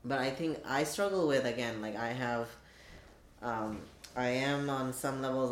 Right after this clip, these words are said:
autistic, so I do struggle with, like, oh, like, the point, the reason I don't wanna work on some film sets, which I did at a point, actually, um, because it's too chaotic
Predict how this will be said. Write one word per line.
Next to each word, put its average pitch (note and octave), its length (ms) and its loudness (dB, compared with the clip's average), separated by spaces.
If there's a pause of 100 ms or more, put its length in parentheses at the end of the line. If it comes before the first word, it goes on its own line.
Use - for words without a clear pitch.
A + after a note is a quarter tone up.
autistic, D3 560 0 (260)
so B2+ 500 2 (100)
I A#2+ 40 0
do C#3 240 -2
struggle B2 560 0
with, A#2 240 0
like, G#2+ 260 -2
oh, D3+ 160 6
like, A#2+ 220 4
the A2+ 200 -4
point, C#3 240 0
the B2 100 2
reason D3+ 340 0
I A#2+ 120 -2 (140)
don't C3 220 0
wanna B2 260 0 (480)
work C#3+ 320 2
on B2 220 -2
some A#2+ 240 -6
film D3 240 -4
sets, A#2+ 240 0
which B2+ 160 -2
I A#2+ 80 4
did D3+ 320 6
at A#2+ 200 6
a - 20 -2
point, C3+ 340 0
actually, A2 520 -4 (640)
um, A#2 540 -2
because C#3+ 220 0
it's C#3 220 -2 (120)
too D#3+ 380 4
chaotic C3 480 2